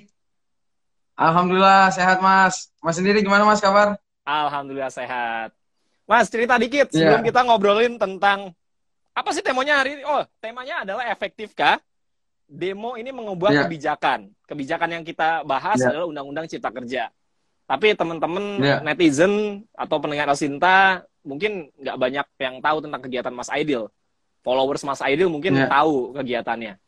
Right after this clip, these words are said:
Speaker 2: Tapi cerita, Mas,
Speaker 1: <laughs>
Speaker 2: kegiatannya apa aja? Selain di H M I, apa aja sih kesibukannya Mas Aidil?
Speaker 1: Iya, jadi saat ini saya sedang jadi mahasiswa magister, Mas,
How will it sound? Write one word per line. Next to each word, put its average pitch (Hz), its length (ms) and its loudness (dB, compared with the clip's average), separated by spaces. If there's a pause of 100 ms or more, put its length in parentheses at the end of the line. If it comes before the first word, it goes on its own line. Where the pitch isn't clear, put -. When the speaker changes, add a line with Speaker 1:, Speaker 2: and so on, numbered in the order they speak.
(120)
Speaker 2:
Tapi 226 160 2
cerita, 294 320 2
Mas, 240 320 2
Speaker 1:
<laughs> 160 80 0
Speaker 2:
kegiatannya 220 400 0
apa 262 200 -2 (120)
aja? 175 120 -4 (360)
Selain 202 400 -6
di 214 80 -8
H 196 240 -4
M 170 240 -8
I, 247 320 -14 (400)
apa 202 240 -4
aja 247 80 -6
sih 214 160 -8
kesibukannya 160 480 -8
Mas 143 80 -12
Aidil? 127 320 -10 (1800)
Speaker 1:
Iya, 156 400 2 (160)
jadi 165 720 2
saat 147 320 0
ini 180 240 0
saya 160 640 4
sedang 139 480 0
jadi 131 320 -6
mahasiswa 131 600 -2 (440)
magister, 131 560 -2
Mas, - 320 -6